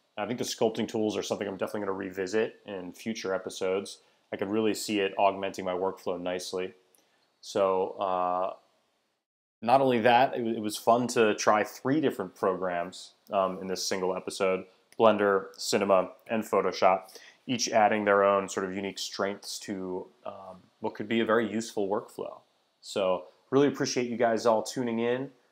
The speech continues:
Um, hopefully you found something useful. Um, if you like what you saw, please give the video a, a like and a thumbs up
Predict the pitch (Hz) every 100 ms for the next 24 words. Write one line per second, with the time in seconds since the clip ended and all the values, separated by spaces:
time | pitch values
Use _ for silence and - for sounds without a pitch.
0 | _ _ - 98 92 98 117 117 107 120
1 | 104 104 107 101 101 120 - 127 127 127
2 | _ _ _ - 95 92 92 113 120 120
3 | 127 120 127 120 120 139 113 123 113 113
4 | 117 117 107 - 110 98 113 117 - -
5 | _ _ _ _ 107 95 92 92 - 147
6 | 135 117 117 113